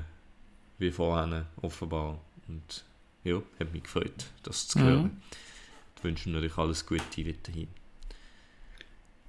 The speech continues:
Speaker 1: Gut, dann würde ich sagen, sind wir am Schluss von dieser Episode angelangt, wieder einmal.
Speaker 2: Genau.
Speaker 1: Ähm, ja, cool gewesen.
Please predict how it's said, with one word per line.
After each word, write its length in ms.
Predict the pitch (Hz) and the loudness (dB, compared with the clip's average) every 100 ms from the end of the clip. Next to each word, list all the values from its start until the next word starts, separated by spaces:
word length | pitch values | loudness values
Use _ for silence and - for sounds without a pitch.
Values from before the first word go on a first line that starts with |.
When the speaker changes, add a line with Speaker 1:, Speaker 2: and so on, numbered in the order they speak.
| - - - - - - | -18 -20 -20 -20 -20 -2
Speaker 1:
Gut, 280 | 101 - - - | 0 0 -6 2
dann 140 | 95 | 8
würde 160 | 95 95 | 10 10
ich 60 | |
sagen, 540 | 92 90 87 87 80 78 - - - - - - | 10 10 8 8 6 4 -4 -16 -18 -18 -16 -12
sind 300 | - - 117 | 0 10 12
wir 80 | 117 | 12
am 120 | 95 | 8
Schluss 280 | 85 107 127 | 6 4 6
von 100 | 117 | 6
dieser 200 | 98 87 | 8 8
Episode 680 | 92 - 95 87 85 90 80 - - | 2 0 0 2 2 2 0 -2 -2
angelangt, 680 | 85 90 120 156 - - - - - | 0 2 2 2 -2 -10 -14 -14 0
wieder 280 | 101 107 | 2 4
einmal. 240 | 117 120 151 - | 4 4 2 6
Speaker 2:
Genau. 460 | - 135 123 131 135 117 | 6 8 6 6 6 4
Speaker 1:
Ähm, 360 | - 87 85 82 - - - - - - - | 2 2 2 0 -6 -12 -12 -12 -12 -12 4
ja, 100 | 90 170 - - - - | 6 6 4 -14 0 6
cool 140 | 113 | 6
gewesen. 380 | 127 131 131 | 8 8 8